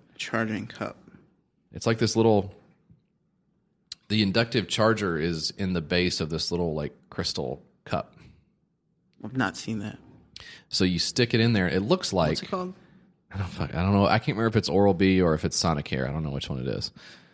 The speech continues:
Speaker 2: But it's the one, it's just like you drop it in there, and it looks like, hey, it looks just like a toothbrush in a cup, but it's actually an inductive charger. Um, and it's got all the fucking sh-, I think it's,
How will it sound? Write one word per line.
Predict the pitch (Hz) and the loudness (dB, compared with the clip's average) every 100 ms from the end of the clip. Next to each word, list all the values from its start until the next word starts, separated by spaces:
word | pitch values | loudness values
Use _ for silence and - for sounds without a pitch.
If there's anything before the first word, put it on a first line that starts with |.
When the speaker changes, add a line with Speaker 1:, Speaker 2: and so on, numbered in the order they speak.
| _ _ - | _ _ 0
Speaker 2:
But | |
it's | 95 - | 0 2
the | |
one, | 104 107 110 104 | 2 4 2 0
it's | - 90 | -4 -4
just | 101 | -2
like | 98 87 | -2 -2
you | 87 | -2
drop | 110 120 117 | 2 2 2
it | |
in | 110 104 | -2 0
there, | 98 98 98 - - - | 2 0 -2 -8 -20 -14
and | - | -4
it | 92 | -2
looks | 139 226 - | -2 -2 -2
like, | - | 0
hey, | 170 113 | 2 2
it | 82 78 | 0 0
looks | 107 196 - | 0 0 -2
just | 110 | -2
like | 98 | 0
a | 90 | 0
toothbrush | 113 107 107 95 | 0 0 0 0
in | 85 | -2
a | |
cup, | - 147 - - - _ | -2 -2 -2 -8 -14 _
but | 87 | -2
it's | - | 0
actually | 117 117 101 | 0 0 -2
an | 82 | -2
inductive | 76 80 85 - - | 0 0 0 -4 -4
charger. | - 87 67 57 - _ _ _ _ _ _ _ | 0 0 0 -6 -10 _ _ _ _ _ _ _
Um, | 85 78 67 64 - | -4 -2 0 -4 0
and | |
it's | 92 - | -2 2
got | 98 | 2
all | 90 85 | 4 4
the | 82 | 2
fucking | 85 73 76 | 0 0 -2
sh-, | - - | -2 0
I | 92 | 0
think | 107 98 | 2 0
it's, | 90 - | 0 -4